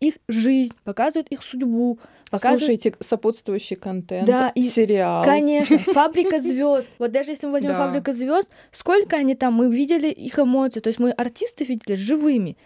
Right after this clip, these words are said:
Speaker 1: они как будто стали ближе к нам. Такая, вот такой план продве-, создания группы, да, мне кажется, он не новый, но они просто это поставили на поток. И вот вроде вышла хорошая у-, группа, классно, непопулярная, но они не останавливаются, они создают такую же, ну,
Speaker 2: Мгм.
Speaker 1: похожую, похожую.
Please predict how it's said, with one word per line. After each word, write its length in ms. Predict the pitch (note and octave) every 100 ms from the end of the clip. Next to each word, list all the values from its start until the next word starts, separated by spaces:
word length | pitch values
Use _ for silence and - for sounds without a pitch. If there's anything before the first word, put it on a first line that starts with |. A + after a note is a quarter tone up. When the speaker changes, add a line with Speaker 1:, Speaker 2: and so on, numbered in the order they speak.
| -
Speaker 1:
они 180 | G#3+
как 120 | C#4 D4+
будто 100 | -
стали 240 | C#4 C4+
ближе 420 | A#3 A#3+ C4+ A3
к 80 | -
нам. 220 | F3 A2+ - - - _ -
Такая, 380 | C#4 C#4+ C4+
вот 100 | A#3 A#3+
такой 200 | C4+ C4
план 280 | B3+ D4+ A4 C5 F4+ D#4 -
продве-, 400 | A#3+ A3+ B3 -
создания 540 | C4+ B3+ C#4 B3+ A3+
группы, 500 | A3 D4 F#4+ - D4
да, 380 | A3+ B3 C#4 C#4+
мне 200 | - A#3
кажется, 240 | B3+ C#4 C4
он 80 |
не 80 | B3+
новый, 300 | C4 F#4 D#4+
но 80 | A3+
они 180 | A#3+ B3+
просто 360 | A#3 C#4+ - A#3+
это 120 | A#3
поставили 480 | A3 - C4+ C#4 A3+
на 140 | G#3+
поток. 560 | A3 A#3 - A3 - - _ _ _ -
И 40 |
вот 180 | A#3 C4+
вроде 420 | B3+ B3+ C#4 B3
вышла 320 | B3 C#4 -
хорошая 500 | - A#3+ B3 - G3 -
у-, 100 | A2+
группа, 520 | G#3 G#3+ A#3 A3 C#4+ - -
классно, 440 | A#3 G#3 A3+ C#4
непопулярная, 680 | A3+ A3+ G#3+ G#3 A3+ D4 B3+
но 100 | A3
они 120 | A3+
не 80 | A3
останавливаются, 560 | - B3 B3+ G#3+ G3+
они 60 | F#3
создают 340 | G#3 G3 A3
такую 300 | - A3+ C#4
же, 120 | A3+ A3
ну, 80 | A3+
Speaker 2:
Мгм. 140 | G3
Speaker 1:
похожую, 420 | F#3+ G3 A#3 A3+
похожую. 520 | A3+ G#3 - D4 D4+